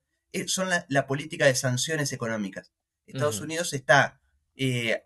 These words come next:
Speaker 1: a-, ago-, agobiando la economía de los países a través de sanciones para intentar doblegar sus voluntades soberanistas, digamos. Acá en América Latina lo vimos, por ejemplo, en casos como Venezuela,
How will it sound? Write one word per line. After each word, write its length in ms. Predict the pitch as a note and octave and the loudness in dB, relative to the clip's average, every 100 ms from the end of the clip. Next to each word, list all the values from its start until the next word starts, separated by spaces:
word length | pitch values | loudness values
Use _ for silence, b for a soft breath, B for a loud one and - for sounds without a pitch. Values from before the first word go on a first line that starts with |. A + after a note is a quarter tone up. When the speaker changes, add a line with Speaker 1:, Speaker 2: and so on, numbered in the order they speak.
| _ | _
Speaker 1:
a-, 180 | C#3 C3+ | 4 4
ago-, 580 | - C3 B2+ C3 A#2 | 4 2 4 2 2
agobiando 720 | B2 B2 B2 C3+ G#3 A#3 G3 C#3 | 0 0 0 2 4 4 4 2
la 100 | A#2+ | 2
economía 500 | B2 A#2+ B2 D3+ C#3 | 0 -2 -2 2 2
de 320 | A#2+ A2+ A2 | 2 -2 -4
los 120 | A2+ | -6
países 580 | - D3 D#3 - F3 - _ _ _ | 0 2 2 -4 -8 -12 _ _ _
a 120 | - | -8
través 300 | A#2 A#2+ C#3 | 0 2 2
de 100 | D#3 | 0
sanciones 560 | C#3+ C#3+ C#3 E3 F3 G3+ | 0 0 0 -2 -2 0
para 180 | D#3 C3 | 2 2
intentar 420 | B2+ B2 D3 D3+ | 0 2 2 4
doblegar 720 | D3+ C3 C3 C3+ D3 D3 F3 _ _ | 2 2 2 6 8 6 0 _ _
sus 180 | - A#2+ | -14 -8
voluntades 640 | A2+ A2 G2+ C#3 C#3 B2+ | -8 -8 4 6 8 4
soberanistas, 640 | B2 A2 A#2+ F#3+ D3 A2+ | -2 0 0 0 -2 -6
digamos. 380 | G#2 A2+ G#2 F#2 _ | -4 -2 -2 -4 _
Acá 200 | G#2 A#2+ | -6 -2
en 80 | A#2+ | -2
América 340 | A#2+ G#2 A2 | -2 0 2
Latina 360 | A2 - D#3+ D3+ | 2 0 0 2
lo 140 | A#2 | 2
vimos, 300 | A2+ D#3+ C#3+ | -2 -4 -6
por 120 | B2 G#2 | -6 -8
ejemplo, 300 | - B2 A#2 | -4 -2 -2
en 80 | |
casos 300 | G#2+ A2+ A#2+ | 0 -2 -2
como 240 | - A2 G#2+ | -8 -4 -2
Venezuela, 760 | A2+ A2+ - D#3 D#3 D3 D#3+ | -2 -4 -2 2 4 4 0